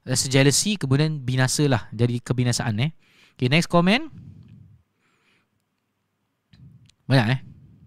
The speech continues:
Ah, Nur sampai saya pakai minyak kasturi, makin bau tak sedap. Oi, gangguan. <laughs> Kasturi is sepatutnya bau yang wangi, eh. Salam Ustaz, ah, kalau orang pengubat cakap dia akan usulkan dari jauh, macam ma-, ma-, maknanya red flag tak?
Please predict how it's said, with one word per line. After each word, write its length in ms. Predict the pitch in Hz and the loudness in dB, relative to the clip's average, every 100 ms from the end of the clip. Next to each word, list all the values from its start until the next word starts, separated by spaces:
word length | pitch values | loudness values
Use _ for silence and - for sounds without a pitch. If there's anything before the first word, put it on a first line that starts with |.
| _ _ _ _ _ _ _ _ _ _ _ _ _ _ - _ _ - | _ _ _ _ _ _ _ _ _ _ _ _ _ _ -20 _ _ 4
Ah, 640 | 160 180 185 185 185 185 185 | 10 12 12 12 12 12 10
Nur 80 | 233 | 6
sampai 240 | 262 208 180 | 2 2 6
saya 160 | 240 | 6
pakai 320 | - 220 208 | 6 6 6
minyak 320 | 196 202 180 - | 2 2 0 2
kasturi, 640 | 190 - 240 202 120 - | 0 0 -4 -2 -4 -6
makin 480 | 147 156 - 185 185 | 0 0 2 0 4
bau 240 | 196 196 | 4 4
tak 140 | 180 175 | -2 0
sedap. 320 | 196 160 - | 4 4 6
Oi, 240 | 185 180 | 10 10
gangguan. 400 | 139 165 208 139 | 10 8 8 8
<laughs> 360 | 113 - - - - - - 233 - - 208 - - - _ _ - - - _ | 0 -8 -18 -20 2 2 6 4 4 2 -2 -4 -12 -16 _ _ -20 -20 -20 _
Kasturi 640 | 151 - 180 190 208 202 | -2 2 2 6 6 4
is 160 | 170 - | 0 2
sepatutnya 480 | 165 165 170 180 175 | 2 2 0 0 2
bau 80 | 170 | 4
yang 160 | 160 | 4
wangi, 240 | 170 160 190 | 2 0 -2
eh. 40 | - _ - - | -6 _ -20 -8
Salam 240 | - 247 | 4 6
Ustaz, 320 | 277 - 226 - - - | 6 4 2 2 -8 -4
ah, 80 | 175 | -4
kalau 240 | - 202 | 0 2
orang 280 | 202 233 269 | 4 4 4
pengubat 520 | - 208 208 202 226 | 0 0 0 4 2
cakap 320 | - 190 202 | 4 0 0
dia 160 | 185 190 | -2 -2
akan 160 | 185 170 | -2 -4
usulkan 280 | 185 185 | -4 -2
dari 160 | 180 175 | -2 0
jauh, 360 | 151 151 202 202 | 2 2 2 -2
macam 200 | 190 190 | -2 -2
ma-, 160 | 190 | -4
ma-, 200 | 170 180 | -2 -4
maknanya 400 | 170 180 208 220 | -2 -4 0 0
red 80 | 202 | 0
flag 160 | 240 202 | -2 -2
tak? 240 | 113 - | -4 -6